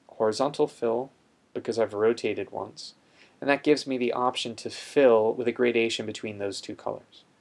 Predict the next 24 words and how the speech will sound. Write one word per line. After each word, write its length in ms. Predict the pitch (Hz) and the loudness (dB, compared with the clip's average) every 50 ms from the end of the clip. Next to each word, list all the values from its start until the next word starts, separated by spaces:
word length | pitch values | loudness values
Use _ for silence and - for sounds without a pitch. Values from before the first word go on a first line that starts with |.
| _ _ _ - - - - _ - | _ _ _ -20 -20 -20 -12 _ 2
Now 160 | 151 151 147 | 4 4 4
if 100 | 139 - | 4 4
I 60 | 156 | 4
want 180 | 160 165 165 156 | 4 4 2 0
the 80 | 151 | 2
red 220 | 135 147 147 147 143 | 4 4 4 4 2
to 80 | - 131 | -4 -2
be 100 | 131 127 | 0 0
at 100 | 117 - | 0 -2
the 60 | 131 | -6
top 520 | - - - - 190 165 127 - - - _ _ _ _ _ _ _ _ _ _ _ _ - | -10 -12 -2 0 2 2 2 2 -2 -4 _ _ _ _ _ _ _ _ _ _ _ _ -8
and 80 | 120 120 | -4 -2
the 80 | 120 | 0
orange 240 | 120 120 120 117 - | 0 0 0 -2 -6
to 80 | - - | -4 -2
be 60 | 117 | -2
at 80 | 113 113 | -2 -2
the 60 | 117 | -2
bottom, 400 | - 160 165 165 139 117 117 - | 0 2 2 4 2 0 -2 -4
I 60 | - 117 | -10 -14
could 140 | - 120 | -14 -12
just 180 | - 107 - - | -10 -8 -6 -6
swap 340 | - - 110 104 104 - - | -2 -2 -2 -2 -2 -6 -4
colors 600 | - - 120 110 - - - - - - - - | -2 -2 -2 -2 -6 -10 -14 -18 -18 -18 -18 -20